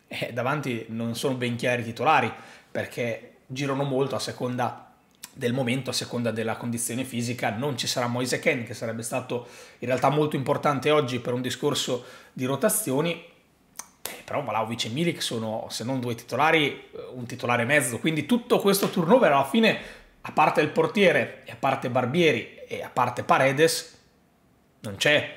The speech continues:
Quindi la Juventus, se questa sarà la formazione, andrà a confermare l'idea di volersela giocare per portarsela a casa già oggi.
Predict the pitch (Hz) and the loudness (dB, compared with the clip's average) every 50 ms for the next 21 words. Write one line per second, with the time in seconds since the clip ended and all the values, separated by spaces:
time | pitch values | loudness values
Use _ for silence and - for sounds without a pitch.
0 | - - _ _ _ _ - 131 127 120 117 117 117 123 147 165 165 - 151 127 | -20 -20 _ _ _ _ -6 -4 -2 0 0 0 2 2 2 2 2 0 -2 -2
1 | - - - 123 101 - - - - - - _ _ - - - - 156 131 120 | -2 0 0 -2 -2 -4 -8 -18 -20 -20 -20 _ _ -4 -2 0 0 0 -2 0
2 | - 160 175 156 - 165 - - 147 143 135 - 143 135 131 131 - - 196 190 | 2 4 4 4 4 2 0 2 2 2 2 2 0 -4 -2 -2 2 4 6 6
3 | 185 143 135 131 135 143 - - 143 135 127 123 - 170 151 143 147 147 151 160 | 6 4 4 2 0 0 0 0 -2 -2 0 4 4 4 4 4 2 4 6 4
4 | 160 160 - - - - - - _ 127 147 165 143 151 143 151 165 156 131 143 | 4 4 0 -10 -18 -20 -20 -10 _ -4 -4 0 0 2 4 4 4 4 2 0
5 | 143 120 127 139 156 151 160 165 156 - - 147 135 135 135 165 - - 151 131 | -6 -6 -2 0 4 6 6 6 6 4 2 2 2 2 2 0 0 2 4 4
6 | 139 147 156 160 - 117 113 - 127 123 - 147 131 - 135 123 120 175 147 135 | 6 6 4 4 2 -2 -4 -4 -6 -2 -2 -2 -2 -2 -4 -2 0 2 2 2
7 | 139 127 139 135 156 180 165 135 120 123 113 - | 0 2 6 6 6 6 6 4 -2 -4 -6 -6